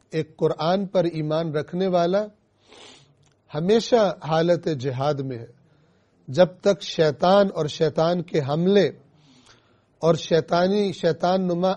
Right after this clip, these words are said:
افراد کی چالیں حقیقی دین کے خلاف موجود ہیں معاشرے میں،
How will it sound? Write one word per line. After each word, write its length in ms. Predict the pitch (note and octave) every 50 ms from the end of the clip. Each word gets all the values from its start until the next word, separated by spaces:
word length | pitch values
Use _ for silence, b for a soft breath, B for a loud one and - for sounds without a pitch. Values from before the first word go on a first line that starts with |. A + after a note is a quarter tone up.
| F#3+
افراد 480 | - D#3+ - - - E3 E3 F3 G3 G3 E3 -
کی 120 | - - E3+
چالیں 560 | - - - F#3 E3+ F3+ F#3+ G#3+ A3+ G3+ E3+ C#3 D3
حقیقی 400 | D3 - - F3 E3 - - F3+
دین 300 | D3 C3 D#3 E3+ F3 E3
کے 140 | E3 - D#3+
خلاف 480 | - - D3 C#3 D3 D3+ D3 C3+ -
موجود 520 | D#3+ C#3 C#3 C#3 C3+ A#2+ B2+ D3 E3 D3+ C#3
ہیں 80 | C#3+
معاشرے 480 | C#3 C3+ C3+ C3 C3 B2+ - D3+ D3 D#3+
میں، 160 | D#3+ F3 F#3+